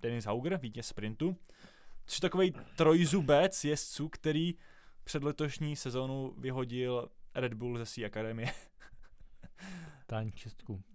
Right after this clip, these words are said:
Speaker 1: Takže možná trošku prohloupili,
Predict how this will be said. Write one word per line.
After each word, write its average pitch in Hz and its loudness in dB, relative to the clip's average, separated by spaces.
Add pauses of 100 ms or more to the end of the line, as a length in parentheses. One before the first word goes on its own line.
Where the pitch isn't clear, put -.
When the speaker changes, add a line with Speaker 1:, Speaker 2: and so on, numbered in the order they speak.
(920)
Speaker 1:
Takže 110 -4 (160)
možná 147 0
trošku 143 0
prohloupili, 131 0